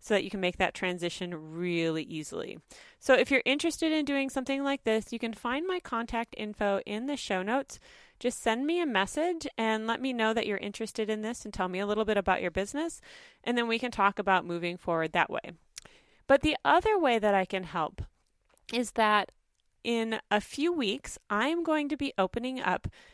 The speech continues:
my Bright Future Method workshop. Now, this is an eight-week workshop, or you could call it a course if you want, which I'm gonna be launching again September twenty-first. And if you're interested in this,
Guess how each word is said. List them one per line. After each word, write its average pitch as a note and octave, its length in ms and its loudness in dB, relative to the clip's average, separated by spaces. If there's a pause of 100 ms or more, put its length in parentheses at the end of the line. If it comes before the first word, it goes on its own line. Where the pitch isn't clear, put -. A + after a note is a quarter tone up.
(160)
my G#3+ 120 4
Bright G3+ 560 0
Future B3 420 -4
Method G#3+ 420 -4
workshop. - 800 -6
Now, A3 160 2
this D#4 220 0
is F4 100 4
an F4+ 160 4 (100)
eight-week B3 920 0
workshop, F#3+ 600 0
or F#3 120 0
you F#3+ 120 -6
could - 120 -16
call F#3 240 0
it G3 60 -2
a G3 40 -4
course - 320 -2
if E3+ 140 -12
you D#3+ 100 -6
want, D#3 340 -6 (180)
which A#3+ 200 2
I'm C#4 80 4
gonna D#4+ 140 2
be E4+ 120 6
launching D4+ 460 4
again A3+ 320 -2
September G3 400 -4
twenty-first. B3+ 720 -4 (460)
And A#3+ 240 2
if - 120 -2
you're C#4 200 0
interested D#4 560 2
in F#3+ 240 0
this, E3+ 580 -6